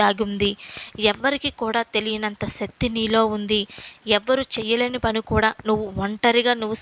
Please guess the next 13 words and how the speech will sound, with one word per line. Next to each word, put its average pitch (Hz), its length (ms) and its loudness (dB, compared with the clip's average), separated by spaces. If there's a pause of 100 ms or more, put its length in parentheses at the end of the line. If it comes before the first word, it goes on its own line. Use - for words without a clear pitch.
సాధించగలవు. 208 840 2 (1500)
ఇప్పుడు 269 300 -2 (840)
ఇరవై 247 280 2 (120)
ఒకటో 262 240 -2 (120)
నంబరు 226 360 0
తాకిన 208 380 0
వారికి 208 300 -2 (100)
బాబాగారు 220 500 -2
ఇస్తున్న 226 320 -6 (160)
సమాధానం. 208 680 -2 (640)
బిడ్డ, 214 200 0 (240)
నువ్వు 247 180 -2 (140)
ఊహించిన 247 480 2